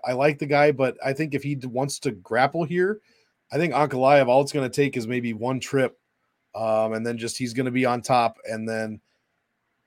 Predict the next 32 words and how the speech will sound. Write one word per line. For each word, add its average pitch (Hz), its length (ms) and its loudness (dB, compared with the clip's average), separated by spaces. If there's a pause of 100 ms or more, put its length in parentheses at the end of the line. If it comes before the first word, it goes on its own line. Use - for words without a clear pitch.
(560)
the 135 100 2
bell's 135 280 6
gonna 127 180 0
ring, 117 260 -2
and 110 100 -6
then 120 180 -4
second 139 340 0
round's 127 180 0
gonna 123 140 -4
happen. 117 380 -2
One 127 200 -2
trip, 139 360 4
and 110 100 -6
he's 123 160 -4
gonna 131 160 -2
be 131 160 2
on 123 160 0
top. 123 360 0
I 123 120 -2
just 120 220 -8
think 131 180 -4
that's 127 180 -4
how 123 140 0
this 127 180 -6
one 120 140 -6
goes 120 320 -2 (320)
until 139 280 -2
he 135 280 2 (100)
eventually 151 440 0
finishes 151 440 -2
the 143 80 -2
fight. 139 320 2